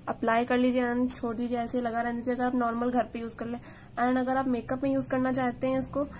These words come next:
then आप primer की तरह इसको यूज कर सकते हैं। काफी अच्छा होता है। इसमें sulfate नहीं है, mineral oil नहीं है, paraben free है। And इसमें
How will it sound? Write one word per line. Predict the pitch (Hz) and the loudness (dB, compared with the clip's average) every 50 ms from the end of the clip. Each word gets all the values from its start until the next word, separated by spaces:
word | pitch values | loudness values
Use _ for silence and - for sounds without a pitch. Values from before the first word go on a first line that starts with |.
| - - - - 269 | -14 -12 -6 -2 0
then | 240 247 240 | 2 2 4
आप | 240 247 247 247 - - | 4 2 2 0 -4 0
primer | - 233 226 233 240 240 | 2 2 4 4 2 0
की | 240 262 | 0 0
तरह | 247 240 233 233 | 0 0 0 0
इसको | 233 226 - 247 | -2 -2 -4 -4
यूज | 226 220 214 214 214 | -4 -4 -6 -6 -4
कर | - - 208 | -2 0 0
सकते | 214 - 214 214 - - 214 214 | 0 0 -4 -6 -8 -8 -6 -4
हैं। | 220 226 226 240 | -4 -4 -4 0
काफी | - 240 240 - 269 269 262 247 - - - - - - - - - - | 0 0 0 2 0 -2 -2 -2 -4 -8 -16 -18 -20 -18 -18 -16 -10 -10
अच्छा | - - - - 262 | -10 -6 0 2 4
होता | 247 233 220 214 - - 208 | 4 4 4 0 -2 -2 -2
है। | 208 208 220 233 220 - - - - - - - - - - - - - - - - - - - - - - - | -2 -2 -2 -4 -6 -10 -14 -14 -14 -14 -16 -16 -16 -16 -16 -16 -16 -16 -16 -16 -18 -18 -18 -18 -18 -14 -8 -6
इसमें | 262 254 277 269 | -2 0 2 2
sulfate | 262 285 269 254 254 254 - 254 254 262 254 262 | 4 6 4 4 4 4 2 2 2 2 0 0
नहीं | 254 247 247 247 247 | 0 2 2 2 2
है, | 247 254 254 269 294 294 - - - - - - - - - - - - - - - - - - | 2 2 0 0 -2 -4 -6 -10 -14 -14 -14 -12 -12 -12 -12 -12 -14 -14 -14 -16 -16 -12 -4 2
mineral | 240 247 247 254 262 262 | 4 6 6 6 6 6
oil | 254 247 247 247 240 247 247 247 | 6 6 6 6 6 4 4 2
नहीं | 240 233 226 226 226 | 0 0 -2 -2 -4
है, | 220 220 233 240 - - - - - - - - - - - - - - - | -4 -4 -6 -6 -8 -10 -16 -16 -16 -16 -16 -16 -14 -14 -12 -12 -8 -2 2
paraben | 254 240 240 247 247 240 247 254 254 254 254 | 4 4 6 4 2 2 2 2 2 2 0
free | 254 - 240 247 247 240 247 | -2 -4 -4 -2 -2 0 0
है। | 262 262 277 294 302 - - - - - - - - - - - - - - - - - - - - - - | 0 0 -2 -4 -6 -6 -14 -18 -18 -18 -18 -16 -18 -18 -18 -18 -18 -18 -18 -18 -18 -18 -18 -18 -10 -2 0
And | 233 240 247 254 254 254 | 2 2 2 4 4 4
इसमें | 247 254 254 - 262 254 254 254 254 254 254 262 247 | 2 2 2 0 2 2 4 4 4 4 2 2 0